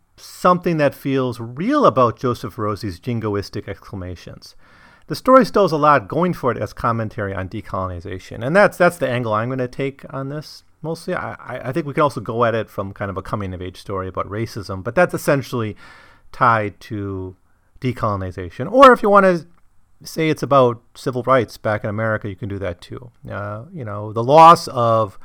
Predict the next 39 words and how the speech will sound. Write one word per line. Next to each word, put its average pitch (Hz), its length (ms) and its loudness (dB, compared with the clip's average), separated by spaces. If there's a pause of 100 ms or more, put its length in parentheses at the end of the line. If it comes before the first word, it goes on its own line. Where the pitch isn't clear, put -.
(300)
these 113 160 -8
colonies 156 520 4
by 104 280 -2
the 98 120 -10
Terrans 113 600 -2
could - 160 -10
be 104 100 -6
a 98 60 -4
metaphor 95 520 -4
for 90 440 -8 (120)
the 107 80 -10
abandonment, 92 720 -10
the 104 100 -4
loss 98 320 -2
of 90 300 -10 (360)
Jim 104 200 -8
Crow, 87 400 -8 (400)
and 101 100 -10
the 90 100 -10
loss 92 340 -6
of 95 80 -14
segregation. 92 800 -10 (100)
And, 92 440 -14 (720)
you 107 100 -10
know, 90 360 -8 (400)
Tony 143 340 2
and 117 80 0
his 101 100 -8
family 156 340 0
are, 98 140 -2
are 95 140 -4
kinda 95 180 -6
like 90 140 -10
the 104 80 -6
whites 113 460 0
who 92 460 -8
feel 107 460 -4
displaced 95 720 -10
by, 90 560 -8